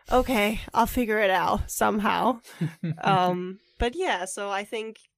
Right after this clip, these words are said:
Speaker 1: the environment,
Speaker 2: Mm.
Speaker 1: working in, in, um, you know, Chinese speaking environment, being forced to write emails and reports in Chinese and doing things like this, I think that really helped.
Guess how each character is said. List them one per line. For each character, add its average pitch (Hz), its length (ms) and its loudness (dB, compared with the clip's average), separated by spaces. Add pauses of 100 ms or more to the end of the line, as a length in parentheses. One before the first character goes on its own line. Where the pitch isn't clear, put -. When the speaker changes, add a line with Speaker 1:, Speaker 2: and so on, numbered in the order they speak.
(200)
Speaker 1:
the - 160 -2
environment, 180 920 0
Speaker 2:
Mm. 165 40 -10
Speaker 1:
working 185 440 -2
in, 170 280 -2
in, 160 220 -2
um, 151 520 -6
you 151 140 -6
know, 101 160 -8
Chinese 156 400 -6
speaking 156 380 -4
environment, 151 580 -8 (300)
being 240 200 -2
forced 240 460 4
to 226 100 -2
write 202 260 2
emails 185 680 4
and 170 180 -4
reports 180 880 -2
in 165 380 -4
Chinese 160 760 -4
and 135 340 -8 (360)
doing 247 220 0
things 185 240 -6
like 143 180 -8
this, - 260 -14
I 190 100 -4
think 220 200 -4
that - 180 -4
really - 220 -16
helped. - 400 -20